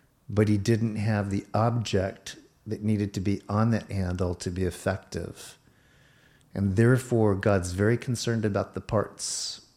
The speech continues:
that are necessary to get the job done. It wasn't simply, "Oops, I let go of the handle and it goes flying."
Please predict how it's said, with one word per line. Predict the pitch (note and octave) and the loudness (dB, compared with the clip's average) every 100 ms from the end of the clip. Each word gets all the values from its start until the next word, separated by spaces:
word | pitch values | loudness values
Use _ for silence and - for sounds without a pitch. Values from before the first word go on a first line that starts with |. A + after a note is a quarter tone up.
| - | -2
that | F#2+ | 0
are | F#2 | 2
necessary | F#2 G2 F#2+ - F#2+ F2+ | 2 0 -2 -4 -4 -2
to | |
get | F#2+ F2+ | -4 -2
the | |
job | F2+ F#2+ F2+ | 0 0 2
done. | F#2 G2+ F#2+ A2+ - _ _ _ _ _ _ _ _ _ _ _ _ _ _ _ _ | 0 0 -2 -10 -14 _ _ _ _ _ _ _ _ _ _ _ _ _ _ _ _
It | G#2+ | -4
wasn't | G#2 A#2 B2 C3+ | 4 4 4 2
simply, | - C3+ A#2+ B2 - | 2 0 2 0 4
"Oops, | F3 G3+ - | 4 4 0
I | A#2 | 2
let | A2+ A2 | 2 2
go | A2+ | 2
of | A2 G2 | 2 2
the | |
handle | G2+ B2+ B2+ B2+ A#2+ | 0 2 2 2 -2
and | - | -2
it | |
goes | - F#2 | -2 -4
flying." | - - A2 A2 A2 | -4 0 2 2 0